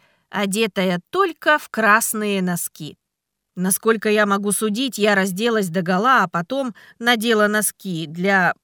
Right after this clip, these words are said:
не знаю, комфорта. Меня рвало три часа подряд, прежде чем я потеряла сознание. И до сих пор запах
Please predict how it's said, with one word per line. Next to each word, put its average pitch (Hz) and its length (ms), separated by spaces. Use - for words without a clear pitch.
не 233 240
знаю, 175 480
комфорта. 202 680
Меня 285 380
рвало 254 520
три 262 320
часа 233 440
подряд, 196 580
прежде 208 400
чем 185 220
я 185 160
потеряла 170 520
сознание. 156 720
И 269 120
до 294 140
сих - 260
пор 320 280
запах 233 520